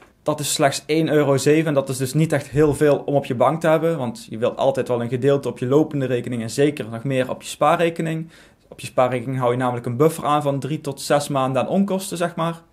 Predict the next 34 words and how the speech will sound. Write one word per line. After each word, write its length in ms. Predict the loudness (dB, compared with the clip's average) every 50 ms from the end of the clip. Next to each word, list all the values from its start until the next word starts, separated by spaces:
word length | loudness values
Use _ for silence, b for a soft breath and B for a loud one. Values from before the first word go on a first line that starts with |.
| _ _
Het 140 | -14 -4 2
volgende 320 | 4 6 6 6 6 6
wat 160 | 4 4 4
opvalt 300 | 2 0 2 2 2 2
is 100 | 0 0
de 80 | 0 0
hypotheek. 540 | 0 0 -2 -4 0 2 4 4 4 2 -2
Die 100 | -6 -2
staat 240 | 0 0 2 2
op 120 | 0 0 4
duizend 400 | 6 6 6 6 4 2 0 2
euro 420 | 2 4 4 4 2 0 0 0
en 80 | 0 0
dit 160 | 0 -2 -2
is 80 | -4 -6
vooral 240 | -2 2 2 4
hoog 260 | 6 6 6 6 4 4
omdat 240 | 0 -2 -2 -2
je 80 | -4 -6
het 120 | -6 -4
gaat 180 | -2 -4 -2 2
vergelijken 500 | 4 4 4 6 6 6 6 6 4 0
met 100 | -4 -4
het 100 | -6 -6 -4
inkomen 360 | -2 -2 0 2 2 4 4
wat 140 | 4 2 2
lager, 520 | 2 2 2 2 0 -2 -6 -8 -12 -16 -8
eh, 140 | -4 -4 -2
staat. 420 | -2 -2 0 2 2 2 0 -4 -6
En 60 | -6 -6
dat 120 | -6 -6
is 180 | -6 -8 -6 -6
achttienhonderd 520 | -6 -4 -2 -4 -2 -2 -2 -2 -2 2
euro. 420 | 2 4 4 4 2 0 -2 -4